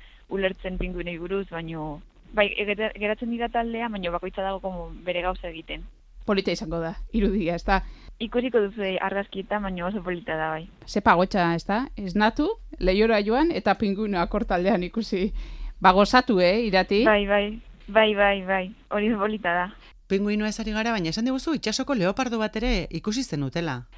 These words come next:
Speaker 3: Eta izan dizuete sekulako sorte eduki duzuela oso zaila delako ikusten.
Speaker 1: Bai, bai, gainera, eh, jarri izan hori, eh, justo hemen dago fenomeno bat deitzen dela braz, dala justo glaziarretatik,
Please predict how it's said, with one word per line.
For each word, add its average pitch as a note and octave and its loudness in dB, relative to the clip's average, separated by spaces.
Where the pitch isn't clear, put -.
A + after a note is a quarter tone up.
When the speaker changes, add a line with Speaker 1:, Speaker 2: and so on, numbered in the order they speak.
Speaker 3:
Eta F3+ 0
izan F#3+ 0
dizuete G#3 -2
sekulako G#3+ 0
sorte G3 -2
eduki F#3+ 0
duzuela G3+ 0
oso F3+ -4
zaila E3 -2
delako C3 -4
ikusten. C3+ -6
Speaker 1:
Bai, A#3 6
bai, A3 0
gainera, A3 0
eh, G3+ -4
jarri G#3+ -4
izan A#3 -6
hori, G3+ -6
eh, F#3+ -2
justo G#3+ -4
hemen G#3 -4
dago A3 0
fenomeno A3 -6
bat A3 0
deitzen G3+ -8
dela G3+ -4
braz, A#3 -2
dala G#3 -4
justo G#3 -6
glaziarretatik, G#3+ -6